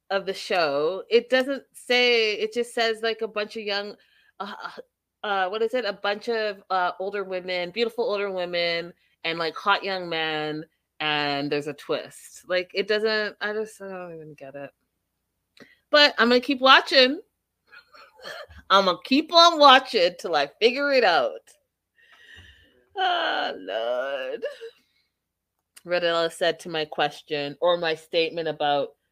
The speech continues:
uh, next week's episode, she's like, "That would be a hard no."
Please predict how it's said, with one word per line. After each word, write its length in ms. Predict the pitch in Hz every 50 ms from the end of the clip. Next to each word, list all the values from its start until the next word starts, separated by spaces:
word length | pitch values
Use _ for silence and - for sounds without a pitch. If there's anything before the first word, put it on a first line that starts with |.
| _ _ _ _ _ _ _ -
uh, 640 | 156 147 143 139 135 131 131 131 131 131 135 135
next 340 | 135 139 156 156 156 - -
week's 300 | 160 156 143 - _ _ _
episode, 540 | - 233 - 156 - - 139 123 117 127 -
she's 220 | - 170 151 -
like, 180 | 147 135 131 - _
"That 260 | 139 131 127 123 87
would 160 | 127 123 123
be 140 | - 127 120
a 60 | 120 117
hard 320 | - _ 107 107 113 113 _
no." 220 | 117 98 67 -